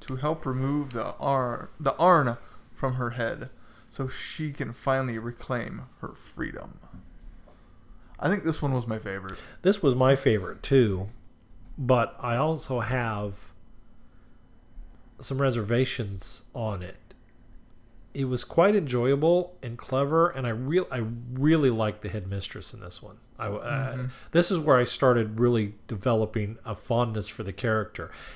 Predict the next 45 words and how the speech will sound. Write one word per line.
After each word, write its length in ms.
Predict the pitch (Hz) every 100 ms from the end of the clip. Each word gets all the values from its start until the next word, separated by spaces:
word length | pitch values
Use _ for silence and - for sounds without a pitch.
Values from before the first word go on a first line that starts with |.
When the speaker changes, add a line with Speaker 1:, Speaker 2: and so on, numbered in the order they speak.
| -
Speaker 2:
and 80 | 139
not 180 | 175
necessarily 600 | 190 185 147 - 151 131
that 140 | 120 117
I 80 | 110
was 140 | 104
rooting 320 | 113 139 151
for 260 | 147 151 147
her 360 | 143 139 139 113
or 60 |
that 140 | 113 113
she 140 | -
was 100 | 110
a 60 | 107
good 220 | 139 147
guy 240 | 151 135
or 120 | 131 120
something. 380 | 123 110 123 - - - -
It 80 |
was 180 | 135 120
more 240 | 131 143 139
of 140 | 123
a, 240 | 123 117
she, 640 | 101 - - 160 165 160 - - -
they 120 | 127
were, 260 | 131 131 131
they 160 | 117 123
were 200 | 120 110
gradually 640 | 107 131 131 156 151 143
building 340 | 117 123 120 123
upon 300 | 101 - 110
her 260 | - 160 156
character 520 | - 120 110 - 104
and 100 | 101
who 160 | 120 104
she 420 | - 196 185 104
is, 340 | 90 90 101 - - -
and 100 | 113
she 120 | - 147
was 120 | 127
becoming 460 | 123 113 123 117 104
very 340 | 113 110 110
interesting 540 | 117 117 104 - 110 107
and 120 | 98
intriguing. 600 | 101 98 165 175 117 104